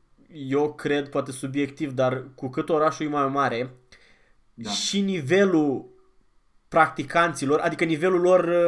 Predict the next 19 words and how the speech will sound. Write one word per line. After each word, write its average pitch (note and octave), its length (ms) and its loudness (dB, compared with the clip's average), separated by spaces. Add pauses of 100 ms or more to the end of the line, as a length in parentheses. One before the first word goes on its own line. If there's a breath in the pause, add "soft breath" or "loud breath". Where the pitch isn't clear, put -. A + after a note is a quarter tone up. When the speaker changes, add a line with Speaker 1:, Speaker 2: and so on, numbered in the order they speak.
(120)
Speaker 1:
uh, D#3+ 60 0
sociocultural, E3+ 920 2
așa, C3 320 2
e C3 120 0
mai C3 180 -2
înalt. B2 420 -4 (380 soft breath)
Și - 100 -10
atunci C#3+ 280 -2
Speaker 2:
Da. G3 60 2
Speaker 1:
ei G3 180 2
înțeleg F3+ 540 4 (1300)
altfel, C3 640 2 (140)
cred. C#3 440 2 (1200)
Uh, A#2+ 1120 0
ce - 140 0
le E3 100 4
spui, F3+ 380 0
înțeleg, E3 540 4
uh, E3 320 2